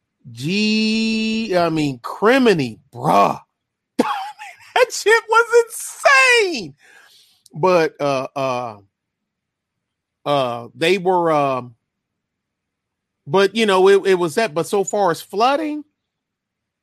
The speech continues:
no, I mean, it, it, it, you have weather events, just like that, the, the blizzard, you know, that, that, that, uh, the little ice age of the early nineteen hundreds, remember?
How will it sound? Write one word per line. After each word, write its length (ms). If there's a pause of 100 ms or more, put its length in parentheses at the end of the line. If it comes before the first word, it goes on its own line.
(280)
no, 280
I 80
mean, 340
it, 240
it, 240
it, 240
you 160
have 300
weather 400
events, 480
just 280
like 400 (760)
that, 260
the, 240
the 100
blizzard, 680 (580)
you 160
know, 200
that, 240
that, 240
that, 340
uh, 300 (680)
the 200
little 320
ice 340
age 360
of 100
the 100
early 380
nineteen 520
hundreds, 520
remember? 440